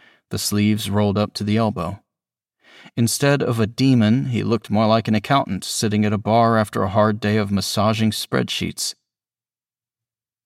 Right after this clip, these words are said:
"That's convenient," Gustavo said. He pipetted one milliliter of a one-to-one methanol water solution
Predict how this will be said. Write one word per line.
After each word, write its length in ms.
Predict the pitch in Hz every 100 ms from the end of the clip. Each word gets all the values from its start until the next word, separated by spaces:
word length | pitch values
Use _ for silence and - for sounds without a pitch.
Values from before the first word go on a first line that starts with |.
| _ _ _ _ _ -
"That's 240 | 98 -
convenient," 720 | - 87 90 92 92 - - _ _ _ _ _
Gustavo 500 | - - - 82 82
said. 400 | - - 95 - _ _ _ _ _ _ _ _
He 100 | 104
pipetted 580 | 95 101 95 104 98 98
one 280 | 98 104 98
milliliter 600 | 101 101 101 101 110 113
of 100 | 101
a 80 | 92
one-to-one 680 | 101 101 98 98 98 92
methanol 500 | 95 95 98 95 90
water 260 | 95 101 95
solution 600 | - 101 95 98 120